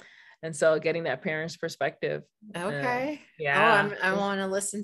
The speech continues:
Speaker 2: to that.
Speaker 1: Yeah, yeah. I think it's, it might be, was it the first, it might be one of the first episodes, maybe
Speaker 2: Yeah.
Speaker 1: the first episode. Um,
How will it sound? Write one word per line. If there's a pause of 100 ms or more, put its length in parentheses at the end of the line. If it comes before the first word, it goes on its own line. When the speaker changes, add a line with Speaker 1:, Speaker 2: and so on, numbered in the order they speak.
Speaker 2:
to
that.
Speaker 1:
Yeah,
yeah.
I
think
it's,
it
might
be,
was
it
the
first,
it
might
be
one
of
the (120)
first
episodes, (100)
maybe
Speaker 2:
Yeah.
Speaker 1:
the
first (280)
episode. (500)
Um,